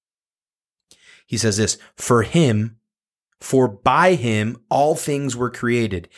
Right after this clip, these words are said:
in heaven and on earth, visible and invisible, whether they're thrones or dominions, rulers or authorities, all things were created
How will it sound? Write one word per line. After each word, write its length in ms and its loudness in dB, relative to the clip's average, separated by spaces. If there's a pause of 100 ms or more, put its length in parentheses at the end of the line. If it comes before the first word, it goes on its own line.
(200)
in 120 -2
heaven 420 0
and 180 -4
on 200 0
earth, 300 0
visible 560 0
and 120 -4
invisible, 840 0 (340)
whether 200 2
they're 140 0
thrones 460 0
or 60 -4
dominions, 600 0
rulers 420 2
or 100 0
authorities, 600 -2
all 300 4
things 460 -4
were 140 0
created 720 0